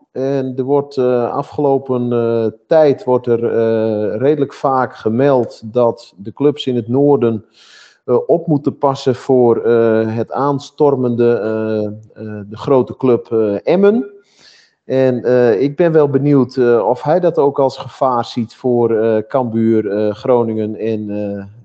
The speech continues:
ja, Zwolle eigenlijk ook wel een beetje en Heerenveen. Want dat wordt, eh, dat wordt gezegd en, eh, ik denk van, "Ja, waar komt dat nu in één keer vandaan?" Maar toch, eh, zie ik het meerdere malen voorbij komen.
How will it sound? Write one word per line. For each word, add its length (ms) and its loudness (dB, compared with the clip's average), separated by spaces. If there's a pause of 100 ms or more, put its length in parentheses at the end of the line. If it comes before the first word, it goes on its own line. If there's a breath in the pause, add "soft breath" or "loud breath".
(140)
ja, 120 -2
Zwolle 360 0
eigenlijk 260 -2
ook 200 -12
wel 80 0
een 80 0
beetje 400 0
en 140 2
Heerenveen. 500 0 (880 soft breath)
Want 200 0
dat 180 2
wordt, 300 2
eh, 140 4
dat 200 2
wordt 220 2
gezegd 640 0
en, 380 -2
eh, 680 -2
ik 140 -10
denk 200 -2
van, 200 -4
"Ja, 160 2
waar 120 -4
komt 240 -8
dat 180 -2
nu 120 0
in 100 0
één 120 0
keer 140 -6
vandaan?" 520 -4
Maar 160 -8
toch, 340 -4
eh, 160 -10
zie 200 -2
ik 80 -6
het 100 2
meerdere 300 4
malen 300 2
voorbij 300 2
komen. 360 -2